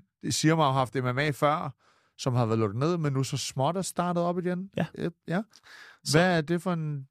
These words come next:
Speaker 1: tilgang, eller hvad er grunden til, at du egentlig også kommer tilbage og bare, er det savner
Speaker 2: Øhm,
Speaker 1: det, eller
Speaker 2: så jeg har
Speaker 1: hvad?
Speaker 2: været i Siam i nogle år efterhånden,
Speaker 1: Okay.
Speaker 2: øhm, og har nogle rigtig gode venner der, og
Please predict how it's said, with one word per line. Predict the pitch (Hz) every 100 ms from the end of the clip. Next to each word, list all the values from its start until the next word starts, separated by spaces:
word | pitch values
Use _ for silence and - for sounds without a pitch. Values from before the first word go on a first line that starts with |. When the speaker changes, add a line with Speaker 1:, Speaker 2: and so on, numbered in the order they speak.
| -
Speaker 1:
tilgang, | 160 170 170
eller | 127 107
hvad | 135
er |
grunden | 151 151 180 170
til, |
at | 139
du |
egentlig | 135 135
også | 135 -
kommer | 143
tilbage | 120 113 127 151
og |
bare, | 139 135 131 147
er |
det | 120 110
savner | 131 143 202 220
Speaker 2:
Øhm, |
Speaker 1:
det, | 160
eller | 143 120
Speaker 2:
så | 123
jeg | 123
har | 135
Speaker 1:
hvad? | 185
Speaker 2:
været |
i | 175
Siam | - 160
i | 143
nogle | 117
år | 110 -
efterhånden, | - 92 190
Speaker 1:
Okay. | - 107 -
Speaker 2:
øhm, | 107 98 98 98 92
og | 113
har | 110
nogle | 113
rigtig | 110 110
gode | 110 104
venner | 101 110
der, | 110 101
og | - 107 107